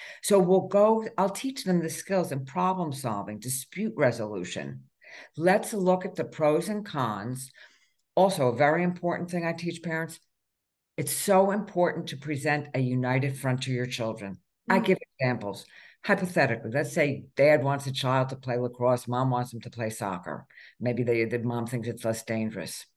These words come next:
Speaker 1: And let's say, "You ultimately agree upon whatever it's gonna be." I say to the parents, "Go, don't tell your parents, 'Oh, I wanted to play soccer, but,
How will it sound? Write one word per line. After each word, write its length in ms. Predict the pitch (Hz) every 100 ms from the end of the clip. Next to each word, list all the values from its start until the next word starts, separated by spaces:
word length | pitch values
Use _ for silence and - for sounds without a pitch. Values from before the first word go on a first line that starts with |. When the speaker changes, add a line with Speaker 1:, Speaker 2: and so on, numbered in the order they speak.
| _ _ _ - - - _
Speaker 1:
And 100 | 180
let's 140 | 190
say, 120 | 190 185
"You 200 | 170 160
ultimately 520 | 165 170 185 180 160
agree 260 | 139 135 135
upon 260 | 131 127
whatever 320 | 123 123 131
it's 120 | 151 -
gonna 180 | 185
be." 260 | 185 117 90 - _ _ _ _ _
I 60 | 156
say 160 | 220 196
to 60 |
the 60 | 180
parents, 220 | 156 135 - - _ _
"Go, 240 | - 247 247
don't 260 | 220 226 226
tell 180 | 185
your 160 | 147 127
parents, 260 | 139 131 -
'Oh, 260 | 175 175 -
I 100 | 202
wanted 360 | 240 220 185 156
to 80 | 151
play 180 | 151 143
soccer, 360 | 151 135 131
but, 200 | 123 131